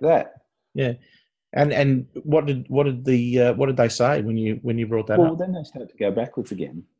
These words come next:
Speaker 1: Um, this
Speaker 2: Yeah.
Speaker 1: is, this is not something I did. This is a technique I read recently about, This is not, this didn't go <laughs> how I thought it'd go.
Speaker 2: Yeah.
Speaker 1: Can you help me out here? This is, it, didn't go how I thought it would go. What, what can we do here?
Speaker 2: Yeah.
Speaker 1: So didn't hit the mark for you.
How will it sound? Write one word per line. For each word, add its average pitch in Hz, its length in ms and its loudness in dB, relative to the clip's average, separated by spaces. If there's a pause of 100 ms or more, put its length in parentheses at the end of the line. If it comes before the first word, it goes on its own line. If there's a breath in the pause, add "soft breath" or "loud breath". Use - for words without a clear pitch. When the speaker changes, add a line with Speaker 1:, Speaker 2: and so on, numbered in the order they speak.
(120)
Speaker 1:
Um, 110 140 -4
this 123 160 -2
Speaker 2:
Yeah. 123 60 -4
Speaker 1:
is, - 100 -8
this 107 220 -10
is 95 80 -8
not 98 180 -8
something - 260 -10
I 82 60 -6
did. 82 220 -2
This 85 140 -12
is 85 140 -8
a 80 60 -4 (120)
technique 85 380 -10
I 82 40 -6
read 76 340 -10
recently 82 560 -14
about, 82 280 -12 (400)
This 92 140 -12
is 92 100 -10
not, 110 220 -2 (160)
this - 220 -18
didn't 104 180 -4
go 90 180 -2
<laughs> - 40 -18
how 95 220 -2
I 85 60 -10
thought 95 240 -2
it'd 98 240 -6
go. 98 300 -2 (260)
Speaker 2:
Yeah. 131 140 -4
Speaker 1:
Can 123 100 4
you 110 100 -2
help 107 200 -2
me 98 160 -6
out 80 200 -18
here? 80 120 -6
This 87 160 -6
is, 87 60 -4 (120)
it, 104 140 -6 (240)
didn't 113 160 -4
go 92 140 -2
how 90 220 -4
I 80 120 -6
thought 92 120 -2
it - 80 -6
would 87 140 -6
go. 80 180 -4
What, 98 200 4 (560 soft breath)
what 123 320 0
can 123 80 2
we 110 60 4
do 92 200 6
here? 71 260 -4 (540)
Speaker 2:
Yeah. 104 180 0 (680)
Speaker 1:
So - 120 -12
didn't 131 180 4
hit 117 160 4
the 113 60 -2
mark 87 280 -4
for 85 200 -6
you. - 140 -12